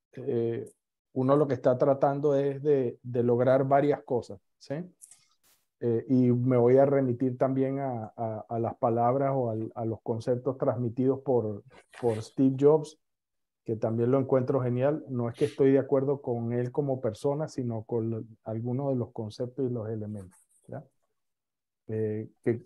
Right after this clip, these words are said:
que tiene, para mí tiene mucha validez. Eh, una de las cosas que hace cuando retoma el control de Apple, dice que una cosa que dejaron de hacer fue de hablarle al,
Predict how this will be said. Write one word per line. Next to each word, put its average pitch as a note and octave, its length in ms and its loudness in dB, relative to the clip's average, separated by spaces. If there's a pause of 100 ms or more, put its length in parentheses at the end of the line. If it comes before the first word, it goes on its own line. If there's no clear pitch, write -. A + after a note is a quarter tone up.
(100)
que A#2+ 80 -6
tiene, A#2 320 0
para A#2 280 2
mí B2 140 4
tiene C3 480 2
mucha B2 300 0
validez. G#2+ 420 -2 (580)
Eh, A2 380 -4
una C3 240 2
de C#3+ 60 8
las C3 160 6
cosas C3+ 300 -2
que C#3 120 2
hace B2 240 2
cuando B2 300 -4
retoma A#2+ 460 0
el C3+ 100 -4
control A#2+ 460 0
de B2+ 120 4
Apple, C3 260 0
dice B2 320 -2
que A2+ 440 -4 (640)
una A#2+ 180 -2
cosa C3 260 -2
que C#3+ 80 2
dejaron B2 380 4
de C3+ 80 4
hacer C3+ 260 0
fue C#3 280 2
de C#3 100 2
hablarle B2 460 2
al, B2+ 340 -2